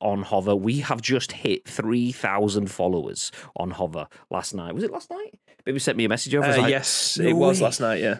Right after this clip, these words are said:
Speaker 1: So three thousand on Hover. Nice. You can see some of our best bits going up on that channel. Uh, same thing with Instagram. Same thing with other channels, and even more soon. Soon, T M. Uh, you will see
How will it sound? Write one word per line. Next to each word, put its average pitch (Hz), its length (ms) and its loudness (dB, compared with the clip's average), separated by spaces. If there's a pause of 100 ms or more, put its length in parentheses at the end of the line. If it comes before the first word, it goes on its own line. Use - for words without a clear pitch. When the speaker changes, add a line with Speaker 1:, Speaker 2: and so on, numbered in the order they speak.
(100)
Speaker 1:
So 107 200 -2
three 175 760 2
thousand 135 1080 2
on 107 160 -6
Hover. 95 300 -6 (100)
Nice. - 460 -4
You 135 100 -6
can 160 220 -2
see 143 300 2 (180)
some 196 260 2
of 170 100 2
our 147 220 6
best 123 360 0
bits 107 220 2
going 98 260 2
up 90 240 -6
on 98 240 0
that 92 160 -2
channel. 82 340 -6 (300)
Uh, 98 280 4
same 220 240 2
thing 247 160 0
with 220 120 4
Instagram. 220 460 0 (280)
Same 196 340 4
thing 202 320 2
with 185 180 6 (100)
other 120 220 6
channels, 90 440 0
and 80 140 -6
even 92 220 -2
more 87 300 0
soon. 95 720 2
Soon, 110 800 2
T 82 200 0
M. 78 180 -4 (140)
Uh, 101 140 4
you 110 280 4
will 113 180 4
see 107 440 2